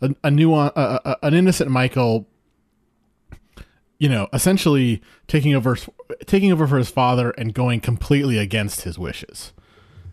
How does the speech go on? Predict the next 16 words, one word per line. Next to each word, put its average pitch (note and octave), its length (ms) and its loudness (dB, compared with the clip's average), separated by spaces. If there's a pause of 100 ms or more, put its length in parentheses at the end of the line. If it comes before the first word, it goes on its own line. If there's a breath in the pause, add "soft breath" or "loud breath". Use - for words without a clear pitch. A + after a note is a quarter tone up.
Um, G2+ 300 -2
I - 60 -6
mean, C3+ 180 2
what, C#3 220 -2
what C3+ 140 -2
Michael D#3 300 0
does C#3 500 2
at A#2+ 80 -2
the B2 120 -4
end C3 160 2
of G#2+ 60 -2
the A2+ 80 -2
movie A2+ 560 0
is, A2 420 -6
is A#2 240 -4
w-, B2 220 -4